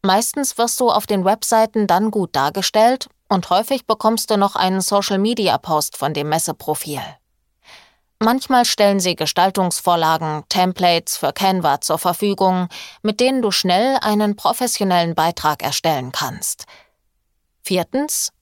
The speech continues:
liste die Termine auf deiner Website auf.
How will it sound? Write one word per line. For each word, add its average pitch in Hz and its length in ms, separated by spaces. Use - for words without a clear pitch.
liste 240 380
die 208 160
Termine 190 520
auf - 120
deiner 175 320
Website 151 500
auf. 120 380